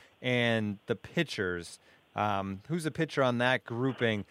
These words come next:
that you really wanna see? Usually with the Futures Game, I know there's a lot of hard throwers involved.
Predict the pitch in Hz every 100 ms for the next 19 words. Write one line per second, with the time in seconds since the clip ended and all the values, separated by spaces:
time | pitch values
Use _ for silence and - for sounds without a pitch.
0 | - - 113 117 117 113 110 - 127 120
1 | 165 160 156 127 110 - 151 - 104 127
2 | 113 110 110 113 101 - _ 113 107 117
3 | 123 107 123 127 110 110 120 107 85 85
4 | 80 78 71 -